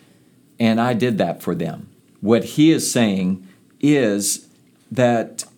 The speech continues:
everything in our lives comes through the cross. He's the end. He's the goal of the law. And if I'm gonna boast, I'm gonna boast in him.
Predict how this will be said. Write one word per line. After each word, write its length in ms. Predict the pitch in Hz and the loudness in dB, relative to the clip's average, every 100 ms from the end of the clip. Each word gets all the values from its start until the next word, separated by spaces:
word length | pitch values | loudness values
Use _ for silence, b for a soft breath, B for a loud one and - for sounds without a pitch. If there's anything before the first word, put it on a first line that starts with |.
| - | -4
everything 560 | 147 170 170 160 156 143 | 0 2 2 2 0 0
in 100 | 127 | 0
our 180 | 120 | 0
lives 560 | 110 123 120 101 - - | 0 0 0 -2 -4 -8
comes 400 | - 120 104 - | -4 -2 -2 -2
through 160 | 120 98 | -2 -2
the 100 | 104 | -4
cross. 540 | - 107 85 85 - | 0 0 0 -6 -10
He's 380 | - 135 135 135 | -2 0 0 0
the 220 | 110 107 | -2 0
end. 380 | 131 117 95 92 | -2 0 -2 -4
He's 320 | - 117 - | -2 -2 -2
the 80 | 101 | -6
goal 400 | 85 107 113 107 | -2 -2 0 -2
of 100 | 85 | -4
the 80 | 95 | -2
law. 220 | 98 90 | 0 -2
And 80 | 92 | -4
if 140 | 92 | -2
I'm 160 | 135 165 | -2 -2
gonna 180 | 147 104 | -2 -4
boast, 480 | 107 131 110 - | -2 -2 -2 -4
I'm 140 | 104 107 | -2 0
gonna 160 | 104 | 0
boast 460 | 95 104 101 98 - | -2 -2 -2 -4 -4
in 140 | 98 | -4
him. 460 | 98 - 170 - | -4 -6 -6 -8